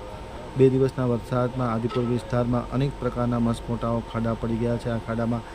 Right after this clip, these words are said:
રાત્રે એમ્બ્યુલન્સ સહિતના વાહનો ફસાયા હોવાની વિગત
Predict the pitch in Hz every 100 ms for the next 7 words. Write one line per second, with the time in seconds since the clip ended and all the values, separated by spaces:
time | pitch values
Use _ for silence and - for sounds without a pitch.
0 | - - - - 120 117 113 123 117 110
1 | - - - 123 131 135 131 - 123 127
2 | 131 123 117 120 123 117 117 107 120 120
3 | 117 117 120 117 110 117